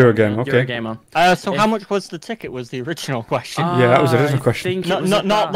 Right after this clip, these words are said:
Speaker 3: not the fucking hotel in the middle
Speaker 2: <laughs> So for a
Speaker 3: that
Speaker 2: day
Speaker 3: tickles
Speaker 2: ti-,
Speaker 3: your balls.
Speaker 2: so for a day ticket, it was, like, tw-, thirty quid for a day ticket.
Speaker 3: That's
Speaker 1: That's
Speaker 3: it. Oh,
Speaker 1: all
Speaker 3: that's nothing.
Speaker 2: But,
Speaker 1: That's all right,
Speaker 2: but
Speaker 1: man.
Speaker 2: it was four days.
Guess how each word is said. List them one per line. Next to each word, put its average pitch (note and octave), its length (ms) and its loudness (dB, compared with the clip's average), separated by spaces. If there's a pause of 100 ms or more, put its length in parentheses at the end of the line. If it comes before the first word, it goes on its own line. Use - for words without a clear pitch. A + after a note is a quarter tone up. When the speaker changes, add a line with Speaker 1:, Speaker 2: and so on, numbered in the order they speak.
Speaker 3:
not G3 100 -2
the F#3+ 80 -8
fucking G3+ 400 -6
hotel F3 500 -2
in E3+ 140 -8
the - 60 -6
middle - 140 2
Speaker 2:
<laughs> G#4+ 140 8
So E3 420 0
for E3+ 160 -6
a E3 160 -2
Speaker 3:
that D#3 160 2
Speaker 2:
day E3+ 200 -2
Speaker 3:
tickles G3 220 -4
Speaker 2:
ti-, F#3+ 80 -6
Speaker 3:
your C#3+ 80 -6
balls. C3 340 -4 (160)
Speaker 2:
so G3+ 180 -6
for G3+ 140 -8
a G3+ 60 -6
day A3 220 -6
ticket, G#3 320 -8
it G#2+ 40 -8
was, D3+ 160 -6
like, C#3+ 380 -6 (320)
tw-, - 380 -12
thirty C#3 500 -6
quid D#3 360 -6
for - 140 -8
a D#3+ 40 -6
day D#3+ 220 -4
ticket. F3 500 -8 (100)
Speaker 3:
That's G#3+ 260 -6
Speaker 1:
That's A#3+ 120 -2
Speaker 3:
it. - 60 -4
Oh, - 40 -4
Speaker 1:
all G3 140 0
Speaker 3:
that's F#3 100 -10
nothing. A#3 320 -8
Speaker 2:
But, D3+ 260 -4
Speaker 1:
That's G3 220 -6
all A#2+ 100 -2
right, F3+ 160 2
Speaker 2:
but D#3 100 0
Speaker 1:
man. A3 200 -4
Speaker 2:
it D3+ 120 -6
was C#3 120 -6
four D#3+ 300 -4
days. C#3+ 540 -4